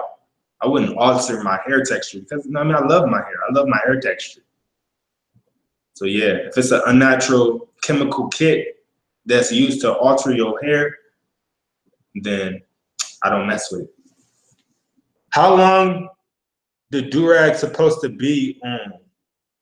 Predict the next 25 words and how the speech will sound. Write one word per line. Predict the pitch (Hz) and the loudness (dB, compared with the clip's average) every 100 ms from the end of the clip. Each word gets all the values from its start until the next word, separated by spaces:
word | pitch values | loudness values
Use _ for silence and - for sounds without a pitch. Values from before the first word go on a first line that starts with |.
| _ _ _ _ _ - | _ _ _ _ _ -14
And | 113 117 | -10 -10
how | - 147 156 165 | -6 -2 0 0
come | - 156 147 139 | -2 -4 -2 -2
the | 117 | -4
middle | 104 120 151 151 147 - | -4 2 4 6 6 2
of | 127 123 | -10 -12
the | 113 | -12
top | - 135 131 | -6 -6 -4
of | |
my | 131 120 120 | -4 -4 -2
head | 123 117 107 104 - 104 | 2 2 2 -2 -8 -6
won't | 117 123 120 | -2 -2 -2
get | 117 113 | -4 0
waves? | 135 110 - _ - - - _ _ _ _ _ _ _ | 0 0 -6 _ -20 -18 -20 _ _ _ _ _ _ _
You | 131 | -2
put | - 208 | 0 2
your | 151 | 2
do-rag | 127 175 170 170 | 4 4 6 6
on | 170 165 151 - _ _ _ 104 | 4 4 0 -6 _ _ _ -8
normally | 123 151 151 147 | -2 0 0 -2
for, | 131 120 | -4 -4
like, | 107 95 - _ _ _ _ _ _ _ _ _ _ _ _ _ _ | -4 -6 -10 _ _ _ _ _ _ _ _ _ _ _ _ _ _
twenty | - 160 151 | -10 -4 -2
minutes | 143 156 151 - - _ _ _ | 0 0 -2 -6 -12 _ _ _
plus, | - 139 113 - | -6 -2 -2 -4